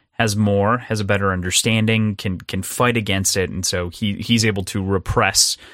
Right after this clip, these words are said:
the Baron. So then the Baron, being the captive of the King, continues along this path of subjugation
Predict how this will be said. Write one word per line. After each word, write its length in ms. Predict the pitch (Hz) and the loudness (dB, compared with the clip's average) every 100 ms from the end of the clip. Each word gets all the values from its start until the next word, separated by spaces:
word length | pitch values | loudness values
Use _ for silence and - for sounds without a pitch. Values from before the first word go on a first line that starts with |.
| - _ | -20 _
the 80 | 113 | 0
Baron. 480 | 107 101 90 65 - - - - - | 2 2 0 -4 -10 -16 -20 -16 -4
So 160 | - | 0
then 160 | 107 101 | 2 2
the 60 | 92 | 2
Baron, 640 | 120 151 127 104 98 101 | 2 4 4 2 0 -2
being 240 | 110 104 98 | 0 0 0
the 100 | - | 0
captive 460 | - 135 - 104 | 0 0 0 -2
of 140 | 92 - | -2 -4
the 80 | |
King, 540 | 98 - 175 135 117 104 - _ _ _ _ _ _ _ - | -6 0 2 4 2 0 -6 _ _ _ _ _ _ _ -2
continues 840 | 139 120 - 151 151 147 139 123 | 2 2 2 2 4 4 4 4
along 680 | 113 110 107 107 107 104 101 - | 4 4 4 2 2 0 -2 -8
this 320 | 104 107 101 | -4 0 2
path 640 | - - 135 127 117 110 - | 0 -2 2 4 4 0 -2
of 180 | 113 98 | -2 0
subjugation 1080 | - 107 92 92 131 139 - 123 107 98 | 0 0 -4 -2 0 0 0 2 2 0